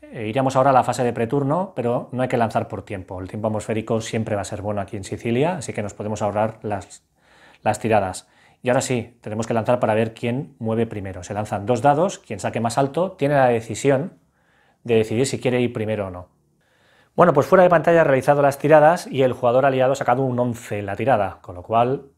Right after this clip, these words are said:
pues el jugador alemán ha sacado también bastante alto, un siete, pero no es suficiente, así que el jugador aliado va primero. Bueno, pues en este turno el jugador aliado recibe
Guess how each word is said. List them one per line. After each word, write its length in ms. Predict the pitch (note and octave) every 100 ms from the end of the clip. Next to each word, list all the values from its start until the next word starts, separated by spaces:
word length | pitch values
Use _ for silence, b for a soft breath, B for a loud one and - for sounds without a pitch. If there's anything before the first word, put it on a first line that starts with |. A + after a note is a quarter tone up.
| _
pues 480 | G#2+ F#2+ F#2 F#2
el 80 | G2+
jugador 260 | F#2 G2+ G#2
alemán 260 | G#2 A2+
ha 40 | G#2+
sacado 420 | - G#2+ G#2+ G2
también 260 | - G#2 G2+
bastante 300 | F#2 G2+ A2
alto, 220 | A#2+ C#3+
un 100 | G#2+
siete, 460 | - C3+ D3 - b b b b b
pero 160 | A#2 A#2+
no 80 |
es 60 | C3+
suficiente, 420 | - A2+ A2 G2+
así 140 | G2+ B2
que 100 | C3
el 80 |
jugador 280 | A2+ A2+ A#2+
aliado 280 | B2 B2 A#2+
va 120 | G#2+
primero. 440 | - B2+ D#3 G3 G#3+ -
Bueno, 240 | D3+ E3
pues 140 | B2 C3
en 60 |
este 200 | C#3+ D3
turno 340 | C#3 D#3 E3+ D#3
el 80 |
jugador 580 | A#2 B2 A#2 B2+ C#3 - -
aliado 420 | B2+ B2 B2 B2
recibe 600 | B2+ A2+ A#2+ C#3+ E3+ -